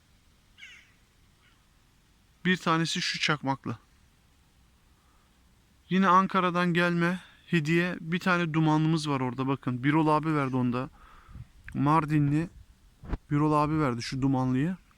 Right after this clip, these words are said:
Üç. Ee, bir tane de şurada sabunimiz var. Nerede o cüsseli sabuni? Şu, bakın, şu sabunimiz. Bunu da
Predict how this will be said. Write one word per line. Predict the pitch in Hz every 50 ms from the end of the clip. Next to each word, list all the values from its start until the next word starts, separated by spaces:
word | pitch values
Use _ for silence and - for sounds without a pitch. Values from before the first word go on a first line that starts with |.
| _ - -
Üç. | - 175 151 - - - - - - - - - - - - - - _ _ _ - - - - - _ _ _ _ _ _ _ _ _ _ - - - - _ _ - - - _ _ _ - - _ _ _ _ _ _ _ _ _ _ - - - _ _ _ _ _ _ _ _ _ _ _ _ _ _ _ _ _ - - - 139
Ee, | 131 135 135 135 135 135 131 131 131 135 - - - - - - - _ _ _ _ _ _ _ _ _ _ _ _ _ _ _ _ _ -
bir | 156 190 208
tane | - 220 202 185 180 175
de | 175
şurada | 175 - - 214 190 190 185
sabunimiz | - - 175 151 143 151 151 147 143 143 131
var. | 147 160 185 - - - _ _ -
Nerede | 156 151 156 175 180 160 156
o | 151 147 143 - - - _ _ - - _ _ _ _ _ _ _ _ _ _ _ _ - - _ _ - - - - - - _ _ _ -
cüsseli | 135 135 135 - - 156 143 139
sabuni? | - - 147 139 147 165 170
Şu, | - - 170 151
bakın, | 156 160 - - 123 - -
şu | - - - - 165
sabunimiz. | - - 165 143 139 147 143 151 175 - - - - - - - - - - - _ _ -
Bunu | 160 180 196 196 170
da | 180 185 202 214 202